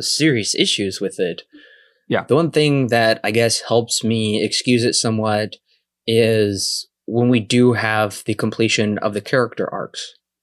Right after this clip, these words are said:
Speaker 1: I feel
Speaker 2: Yes.
Speaker 1: satisfied with those because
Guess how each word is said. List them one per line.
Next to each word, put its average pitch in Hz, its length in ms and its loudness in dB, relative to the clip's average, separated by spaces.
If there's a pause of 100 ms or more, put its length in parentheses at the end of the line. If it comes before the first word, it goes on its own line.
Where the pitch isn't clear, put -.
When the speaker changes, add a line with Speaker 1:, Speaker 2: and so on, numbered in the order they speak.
(160)
Speaker 1:
I 117 120 0
feel 131 160 2
Speaker 2:
Yes. - 80 0
Speaker 1:
satisfied 101 760 0 (420)
with 101 240 -2
those 98 640 -2
because 101 460 -2